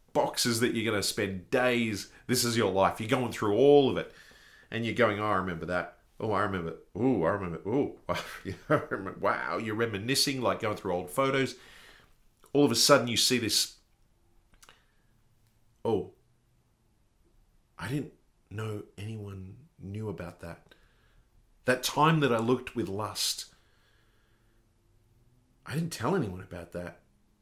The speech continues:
And yet you realize that everything was done in secret. It's not just the outward things that you did.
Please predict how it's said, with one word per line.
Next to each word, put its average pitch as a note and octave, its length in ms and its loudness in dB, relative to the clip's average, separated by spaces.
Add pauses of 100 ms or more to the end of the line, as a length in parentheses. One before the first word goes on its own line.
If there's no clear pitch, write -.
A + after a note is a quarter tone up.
And G#2+ 240 -8
yet A2+ 220 -2
you G#2 160 -6
realize G#2 680 0
that G2+ 100 -2
everything A#2 460 -2
was G2+ 220 -6
done G#2+ 220 -4
in F#2 140 -6
secret. - 760 2
It's - 180 -4
not D#3+ 140 4
just F3 180 0
the G2+ 180 0
outward A#2+ 340 4
things F#2+ 360 -6
that F#2+ 100 -8
you F2+ 140 -8
did. F2+ 260 -6